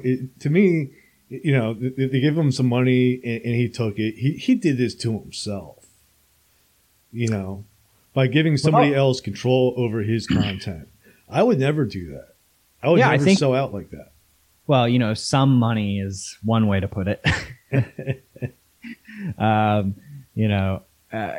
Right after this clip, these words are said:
Speaker 2: yeah, I think that he, he probably knew that that was a risk, and, you know, he didn't sell it to them. So I, I, I think that he, you know,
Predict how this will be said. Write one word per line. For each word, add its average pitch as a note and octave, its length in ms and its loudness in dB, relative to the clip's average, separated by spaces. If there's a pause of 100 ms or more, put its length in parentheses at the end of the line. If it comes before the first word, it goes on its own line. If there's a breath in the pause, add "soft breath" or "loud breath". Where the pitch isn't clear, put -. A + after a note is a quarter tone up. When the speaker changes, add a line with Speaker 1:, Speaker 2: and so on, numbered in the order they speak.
Speaker 2:
yeah, G3 300 2
I A#2 100 2
think F3 320 2
that D#3 260 2
he, D#3 920 0
he - 220 -2
probably D#3+ 720 2
knew C3+ 300 2
that B2 220 0
that B2 260 -2
was A#2 680 -4
a A#2+ 80 -4
risk, G#2 540 -4
and, G#2 280 -4
you A2 80 -6
know, A2 60 -4
he C3 140 2
didn't D#3+ 240 0
sell A#2+ 320 -4
it - 160 -8
to G#2+ 100 -12
them. F#2 380 -8
So G2+ 280 -4
I, G2 140 -6 (160)
I, G2 100 -8 (140)
I G2 100 -6 (160)
think A2 180 -2
that F#2+ 200 -6 (840 soft breath)
he, G#2 280 -4 (280)
you G#2+ 100 -2
know, F2 240 -6